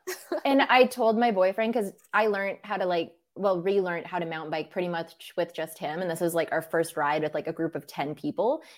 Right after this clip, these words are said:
And they were all so far ahead of me, like, so far ahead of me. And I was like, "I just feel like I'm so slow and, like, I can't go that fast. Like, I physically cannot." And he was like, "They don't care. That's not what it's about." And, like,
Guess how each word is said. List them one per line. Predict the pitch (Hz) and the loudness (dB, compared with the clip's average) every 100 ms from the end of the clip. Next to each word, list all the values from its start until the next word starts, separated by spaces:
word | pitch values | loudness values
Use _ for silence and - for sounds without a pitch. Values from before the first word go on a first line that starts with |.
| - | -6
And | 180 175 | 0 4
they | 170 | 4
were | 160 - | 2 0
all | 147 139 | 0 0
so | - - 139 135 | -4 -4 -4 -4
far | - 87 | -6 -6
ahead | 147 - | -6 -8
of | - | -8
me, | 82 175 _ | -10 -14 _
like, | 170 147 147 | -2 -2 -2
so | - - 185 160 | -10 -4 0 0
far | 151 151 151 | 0 -2 -2
ahead | 151 139 | 0 -2
of | 143 | -4
me. | 139 - - - - - | -8 -10 -16 -20 -16 0
And | 208 208 - | 2 4 4
I | 214 | 6
was | 214 | 6
like, | 196 185 | 4 2
"I | 208 | 0
just | 214 226 220 - | 2 2 0 -2
feel | 247 240 233 202 | 4 6 6 4
like | 196 | 4
I'm | 202 214 | 4 2
so | 202 - 220 214 | 0 4 4 4
slow | 208 208 214 | 4 6 6
and, | 202 | 6
like, | 185 | 2
I | 196 | -2
can't | 190 185 208 202 | -4 -4 -6 -2
go | 190 190 | 0 2
that | 202 185 | 2 2
fast. | 175 175 175 | 0 0 -2
Like, | 165 | -2
I | 175 - | -2 -2
physically | 185 196 196 190 | 0 0 0 -2
cannot." | 196 190 180 175 165 180 165 - | -2 -2 -2 -2 -2 0 0 0
And | 190 | -2
he | 202 | -2
was | 220 220 | -2 0
like, | 208 | 0
"They | 240 | 0
don't | 294 339 330 | -2 -2 -4
care. | 349 359 359 | -4 -2 -2
That's | 294 269 | -4 -4
not | 262 294 | -8 -6
what | 320 | -6
it's | 311 339 | -8 -10
about." | - 320 330 330 - - - - - | -6 -4 -2 -2 -6 -16 -20 -6 2
And, | 262 | 4
like, | 254 214 - | 4 2 -2